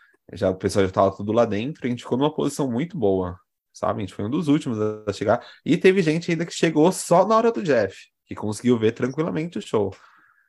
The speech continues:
Então, eu acho que isso é um, um negativo na questão financeira, né?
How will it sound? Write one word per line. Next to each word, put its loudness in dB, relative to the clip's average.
Então, 2
eu 8
acho 4
que -4
isso -4
é 2
um, 0
um -6
negativo 0
na -2
questão 0
financeira, -2
né? -4